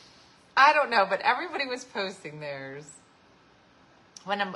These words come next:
I'm a ghost, I will always be mommy's little sister." Like, they don't even make sense. Like, this is just, it is. It's like Mad Libs for the internet. And so people have been posting people.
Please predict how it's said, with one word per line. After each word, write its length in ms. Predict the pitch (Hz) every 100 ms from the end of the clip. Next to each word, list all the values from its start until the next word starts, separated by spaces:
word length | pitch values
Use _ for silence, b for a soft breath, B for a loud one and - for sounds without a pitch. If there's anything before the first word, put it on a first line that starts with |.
| -
I'm 240 | 208 254
a 20 |
ghost, 280 | 226 233 262
I 60 | 220
will 100 | 175
always 280 | 196 233
be 160 | 226 226
mommy's 380 | 196 185 185 185
little 200 | 175 170
sister." 440 | 180 156 - 123 -
Like, 180 | 214 214
they 80 |
don't 200 | 254 262
even 200 | 254 233
make 220 | 220 214 -
sense. 500 | 196 170 139 - -
Like, 200 | 180 180
this 200 | 220 233
is 160 | 226 202
just, 360 | 208 196 - B B B B
it 140 | - 277
is. 200 | 247 202
It's 140 | 196
like 240 | 233 220 202
Mad 380 | 202 220 247
Libs 540 | 233 247 240 240 - - _ _ _ _ _ _ _ _ _ -
for 240 | 233 226 214
the 320 | 202 196 -
internet. 500 | 214 247 269 277 269 - - _ _ _ _
And 140 | 196 196
so 100 | 214
people 240 | 240 233
have 80 | 214
been 180 | 202 196
posting 460 | 208 190 214 233
people. 480 | 262 240 254 269 302